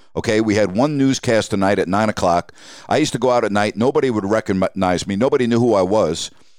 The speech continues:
And I, to this day, really believe in my heart that had I not written that note to Joe Axelson,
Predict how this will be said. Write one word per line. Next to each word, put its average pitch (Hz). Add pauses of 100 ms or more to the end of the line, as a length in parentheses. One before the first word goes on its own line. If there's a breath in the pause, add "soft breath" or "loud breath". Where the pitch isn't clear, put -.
(360 soft breath)
And 107 (220)
I, 135
to 131
this 147
day, 104 (380)
really 156
believe 131
in 110
my 107
heart 104
that 101
had 113
I 107
not 123
written 113
that 110
note 113
to 107
Joe 104
Axelson, 101